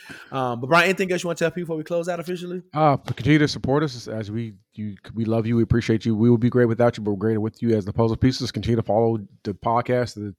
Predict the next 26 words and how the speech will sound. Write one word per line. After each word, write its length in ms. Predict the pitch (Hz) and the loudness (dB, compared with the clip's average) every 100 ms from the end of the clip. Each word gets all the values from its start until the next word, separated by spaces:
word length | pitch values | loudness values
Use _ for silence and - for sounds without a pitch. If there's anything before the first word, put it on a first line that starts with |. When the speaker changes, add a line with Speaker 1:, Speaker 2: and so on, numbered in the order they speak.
| - | -12
Speaker 1:
Jigsaw 260 | 107 101 | -10 -10
Podcast. 520 | 98 131 135 139 123 - | -4 -2 0 0 0 -4
Follow 180 | 101 | -8
Josh. 340 | 98 113 110 - | -6 -6 -6 -8
I 60 | 107 | -10
am 100 | 101 | -8
Josh 180 | 87 - | -8 0
Rogers. 360 | 143 135 127 | 2 2 -2
Me, 240 | 104 113 113 | -6 -8 -8
I 80 | 101 | -10
am 80 | 95 | -12
Brian 260 | 90 85 | -14 -10
Hare. 420 | 117 143 135 120 - _ - _ _ - | -2 0 0 -2 -6 _ -20 _ _ -6
Uh, 380 | 123 131 131 123 | 2 4 6 4
like, 240 | 123 135 | 4 2
subscribe, 560 | - - 127 123 120 110 | -2 -4 2 4 2 0
do 100 | 117 | -2
all 140 | 117 | -4
the 100 | 104 | -4
things 300 | 127 120 98 | -8 -8 -8
you 80 | 107 | -10
currently 340 | 117 113 113 | -8 -6 -6
do. 440 | 101 120 120 120 110 98 | -4 0 0 0 -4 -6
Let 120 | 120 | -8
somebody 320 | - 120 117 | -6 -6 -6
know 480 | 117 127 131 131 | -2 0 2 0